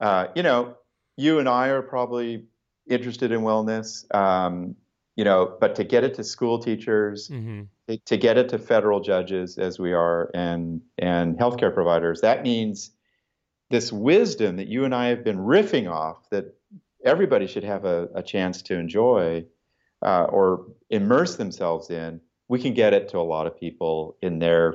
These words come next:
Speaker 1: fri-, in a friendly way.
Speaker 2: And, and I think predicated in the, in the idea of calling something the greater good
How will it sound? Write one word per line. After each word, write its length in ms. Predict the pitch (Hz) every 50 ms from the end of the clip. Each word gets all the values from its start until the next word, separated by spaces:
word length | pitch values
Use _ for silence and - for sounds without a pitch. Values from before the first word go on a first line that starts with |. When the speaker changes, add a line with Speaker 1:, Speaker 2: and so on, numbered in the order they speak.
| - -
Speaker 1:
fri-, 160 | 87 82 - - -
in 80 | 87
a 40 | 85
friendly 300 | - - 90 82 78 85
way. 240 | 90 107 113 95 80 - _ _ _ _ _ _ _ -
Speaker 2:
And, 140 | 143 143 139
and 140 | 135 147
I 40 | 156 139
think 180 | 180 135 -
predicated 600 | - 151 165 170 151 - 139 135 127 120 117 107
in 180 | 104 117 113 110
the, 200 | 110 104 104 - -
in 140 | 123 110
the 140 | 107 101 98
idea 360 | 95 95 95 87 107 107 95
of 100 | 92 -
calling 320 | - - 143 160 165 135 110
something 340 | - 110 87 87 92 87 85
the 80 | 87
greater 320 | 78 87 92 90 82 85 80
good 320 | 76 87 80 80 78